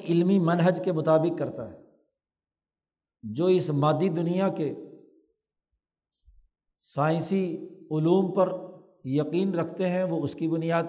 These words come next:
پر اس کی تشریح کرتے ہیں، اور جو انبیاء علیہم السلام کے علوم وحی الہی کی اساس پر اپنا معاشرہ بنانا چاہتے ہیں تو وہ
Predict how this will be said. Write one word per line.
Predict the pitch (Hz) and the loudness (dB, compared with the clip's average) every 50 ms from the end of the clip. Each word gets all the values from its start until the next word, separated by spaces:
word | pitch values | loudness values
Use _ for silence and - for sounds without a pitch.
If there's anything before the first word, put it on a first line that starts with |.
| - | -4
پر | 175 170 | -8 -8
اس | 156 - - | -8 -8 -8
کی | - 165 170 | -10 -8 -6
تشریح | 165 - - 151 170 190 | -6 -8 -8 -6 -8 -8
کرتے | - - 143 127 - - 127 | -8 -8 -10 -10 -10 -12 -14
ہیں، | 113 107 - _ _ _ _ _ _ _ _ _ _ _ _ _ _ _ _ _ _ _ _ _ _ _ _ _ _ _ _ _ _ _ _ _ _ _ - - _ _ _ _ _ _ - | -14 -16 -18 _ _ _ _ _ _ _ _ _ _ _ _ _ _ _ _ _ _ _ _ _ _ _ _ _ _ _ _ _ _ _ _ _ _ _ -20 -20 _ _ _ _ _ _ 2
اور | 143 156 175 185 | 4 6 6 6
جو | - 175 190 185 | 4 4 4 4
انبیاء | 175 170 165 170 175 196 196 196 | 4 4 4 4 6 6 6 6
علیہم | 196 202 196 196 190 | 6 4 4 2 2
السلام | 185 185 - - 160 160 165 180 185 180 175 | -2 -2 -2 0 2 4 4 4 2 0 -2
کے | - 175 | -4 -2
علوم | 165 156 147 147 156 156 147 - - - - - - - - - - _ _ _ _ _ _ _ _ _ _ _ _ _ _ _ _ _ _ _ _ _ _ _ _ _ _ _ _ _ _ _ _ _ _ _ _ _ _ _ _ _ _ _ _ _ _ _ _ _ _ _ _ _ - | 0 2 2 2 2 0 0 -2 -4 -8 -12 -14 -16 -18 -20 -20 -20 _ _ _ _ _ _ _ _ _ _ _ _ _ _ _ _ _ _ _ _ _ _ _ _ _ _ _ _ _ _ _ _ _ _ _ _ _ _ _ _ _ _ _ _ _ _ _ _ _ _ _ _ _ -14
وحی | - 113 123 147 151 165 180 190 196 185 | -8 -4 0 2 4 4 4 4 4 4
الہی | 160 165 170 175 190 214 208 196 - - - - - - - - _ - _ _ _ _ _ _ _ _ _ _ _ _ _ - | 4 4 4 4 4 4 2 0 -6 -10 -14 -16 -20 -20 -20 -20 _ -20 _ _ _ _ _ _ _ _ _ _ _ _ _ -14
کی | 151 143 - | -14 -8 -6
اساس | 147 139 - 151 160 180 190 180 - - | -6 -4 0 4 4 4 4 2 0 -4
پر | 170 160 143 123 - - - - - - _ _ - | -4 -4 -4 -4 -8 -12 -18 -20 -20 -20 _ _ -12
اپنا | 139 135 139 175 180 170 | -12 -8 -6 -4 -4 -2
معاشرہ | 156 156 156 156 156 151 151 185 196 180 | 0 0 2 2 2 0 2 2 2 2
بنانا | 175 165 165 165 170 180 | 2 0 -2 -2 -2 -4
چاہتے | 175 170 170 165 165 175 165 131 | -4 -4 -6 -8 -6 -6 -8 -8
ہیں | 98 - - - - _ _ _ _ _ _ _ _ _ _ _ _ _ _ _ _ _ _ _ _ _ _ _ _ _ _ _ - | -8 -10 -14 -20 -20 _ _ _ _ _ _ _ _ _ _ _ _ _ _ _ _ _ _ _ _ _ _ _ _ _ _ _ -4
تو | 139 139 | -2 0
وہ | 135 160 180 | 2 2 0